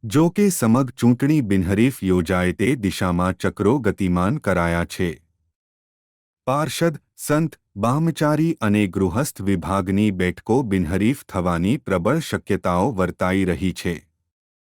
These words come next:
બાર એપ્રિલના રોજ વડતાલ, સુરત, મુંબઈ, રાજકોટ, મહારાષ્ટ્રના સાવદા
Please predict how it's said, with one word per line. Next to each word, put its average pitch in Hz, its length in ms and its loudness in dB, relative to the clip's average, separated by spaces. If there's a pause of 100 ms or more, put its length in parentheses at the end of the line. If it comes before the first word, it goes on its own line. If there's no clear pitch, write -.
(600)
બાર 151 400 0
એપ્રિલના 139 600 2
રોજ 104 360 0
વડતાલ, 87 580 -2 (220)
સુરત, 156 420 0 (200)
મુંબઈ, 101 520 0 (180)
રાજકોટ, 110 640 -2 (240)
મહારાષ્ટ્રના 156 840 -2
સાવદા 92 520 -2